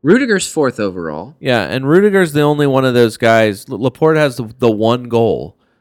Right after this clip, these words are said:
Speaker 2: Otherwise, he's gotten the clean sheets that Manchester City has gotten.
Speaker 1: So it's not a bad idea to
Speaker 2: No.
Speaker 1: consider
Speaker 2: If, if
Speaker 1: avoiding center back for the reasons you're giving, Dave. But at the same time, I wouldn't just write him off entirely.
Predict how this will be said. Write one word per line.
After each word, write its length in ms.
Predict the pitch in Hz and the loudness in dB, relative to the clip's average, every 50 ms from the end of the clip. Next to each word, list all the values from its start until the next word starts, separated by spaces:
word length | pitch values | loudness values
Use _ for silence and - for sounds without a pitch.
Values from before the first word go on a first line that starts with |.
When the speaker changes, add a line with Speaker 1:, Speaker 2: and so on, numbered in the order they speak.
| _ _ _ - | _ _ _ -2
Speaker 2:
Otherwise, 560 | - 120 120 123 123 123 120 120 117 113 107 - | 0 2 4 4 4 6 6 4 4 2 0 -2
he's 220 | - 123 117 110 | -4 -4 -4 -2
gotten 440 | - 123 110 92 95 110 107 104 98 | 0 0 0 0 0 -4 -12 -10 -8
the 80 | 107 98 | -8 -8
clean 380 | - - - 127 117 113 110 104 | -8 -8 -8 -6 -6 -6 -6 -8
sheets 540 | - - - 120 117 110 87 - - - - | -10 -8 -4 -4 -4 -4 -4 -8 -12 -16 -10
that 200 | - 98 90 - - - _ _ _ _ _ _ _ _ _ - _ _ _ - | -6 -6 -6 -6 -8 -20 _ _ _ _ _ _ _ _ _ -20 _ _ _ -12
Manchester 640 | 113 110 95 98 - - - 107 92 - - 95 | -8 -6 -6 -6 -6 -6 -6 -6 -6 -6 -8 -12
City 320 | 92 - - 98 90 87 82 | -12 -10 -8 -8 -8 -6 -8
has 180 | 87 80 - | -8 -12 -10
gotten. 380 | - 85 65 53 - - - - _ _ _ _ - | -10 -10 -10 -10 -12 -18 -20 -20 _ _ _ _ -8
Speaker 1:
So 120 | - 214 208 | -4 -4 2
it's 160 | 226 240 233 254 | 2 2 2 2
not 180 | 311 330 330 | -2 0 0
a 60 | 285 | -2
bad 400 | 160 - - 139 139 147 151 147 | -2 -2 -2 0 2 2 2 2
idea 680 | 143 131 120 110 98 90 117 127 127 120 104 98 95 87 | 2 2 0 -2 -4 -4 -4 -2 -2 0 0 -2 -2 -4
to 280 | - - - 117 110 170 | -6 -8 -6 -4 0 2
Speaker 2:
No. 220 | 185 185 156 113 | 4 4 4 4
Speaker 1:
consider 960 | - 101 - - - - - 180 170 143 127 107 92 90 87 87 85 - _ _ _ _ - | 0 -2 -2 -4 -4 -2 0 2 2 4 4 4 4 4 2 0 -4 -6 _ _ _ _ 2
Speaker 2:
If, 200 | 190 196 - - | 2 2 2 0
if 100 | - - | 0 2
Speaker 1:
avoiding 640 | 143 139 120 113 151 156 160 160 151 147 135 131 120 | 2 2 2 2 4 6 6 6 6 2 0 -2 -4
center 400 | - - 156 151 143 135 127 107 | -2 -2 -2 -2 -2 -2 -2 -2
back 420 | 98 110 104 98 98 95 95 - | 0 0 0 2 2 0 -2 -6
for 320 | - - 135 131 127 123 | -10 -6 -2 0 2 2
the 120 | 113 110 104 | 0 0 0
reasons 360 | 113 120 117 98 104 98 90 | 0 0 0 -2 -4 -8 -8
you're 80 | 90 85 | -10 -8
giving, 420 | 90 117 117 113 98 92 85 80 | -4 -2 -2 -2 -2 -4 -6 -8
Dave. 260 | 73 80 76 73 78 107 | -8 -8 -8 -8 -6 -4
But 80 | 127 | -6
at 100 | 127 - | -6 -6
the 60 | 123 | -6
same 220 | - - 139 127 120 | -6 -4 -4 -4 -2
time, 200 | 139 131 120 117 | -4 -4 -4 -2
I 120 | - 131 156 | -2 -2 -2
wouldn't 180 | 170 151 117 | -2 -2 -6
just 120 | 101 90 80 | -6 -8 -6
write 160 | 90 90 87 82 | -6 -6 -4 -6
him 80 | 80 | -8
off 160 | 76 67 - | -12 -14 -16
entirely. 680 | - 65 - - 98 127 117 67 50 50 50 50 _ | -18 -20 -18 -14 -10 -10 -10 -10 -12 -16 -20 _ _